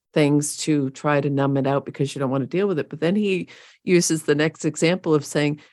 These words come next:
if you watch little kids playing, you go to a playground, you watch little kids and they're so excited and they're running around and they're happy and they're filled with joy and they're completely and entirely in the moment. And he said, Can you imagine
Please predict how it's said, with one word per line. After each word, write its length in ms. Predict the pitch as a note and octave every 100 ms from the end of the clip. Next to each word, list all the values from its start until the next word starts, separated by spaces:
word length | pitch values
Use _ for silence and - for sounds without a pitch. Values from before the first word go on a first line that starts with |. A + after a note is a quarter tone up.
| _
if 120 | E3+ F3
you 100 | D#3
watch 380 | D3+ E3 - F3
little 180 | D#3+
kids 340 | D3+ - D#3 D#3
playing, 560 | - D#3 C#3+ B2 C3 -
you 120 | D3
go 140 | C3+ F3
to 60 |
a 60 | E3
playground, 440 | - D3 C#3+ C3+
you 80 | B2+
watch 260 | C#3 D3+ -
little 120 | C#3+
kids 220 | - -
and 100 | C3
they're 60 | C3+
so 360 | - - A3
excited 640 | G3+ - - E3+ E3 D#3 C3+
and 200 | C3+ D3
they're 120 | C3
running 360 | F#3 A3+ G#3
around 280 | F#3 F#3 F3
and 100 | D#3+
they're 120 | - -
happy 560 | - A3+ G#3+ - F3
and 140 | D#3 D3+
they're 100 | D3
filled 340 | - G3+ F#3+
with 180 | F#3+ D#3+
joy 420 | F3+ F3+ E3 D3
and 160 | C#3 C#3
they're 180 | C3 D3+ - _ _
completely 840 | - E3+ - - A3 A3 G3+ F3
and 100 | F3+
entirely 600 | E3 D#3 - D#3 D3+ D3+ C#3
in 140 | C#3+
the 60 | C#3+
moment. 520 | D#3 G#3 F#3 C#3 - - - _ _
And 160 | E3
he 160 | E3+ F#3+
said, 400 | F3 - E3+ -
Can 200 | - F#3+
you 100 | F3
imagine 720 | E3 D#3+ F3 E3+ E3+ D#3+ D#3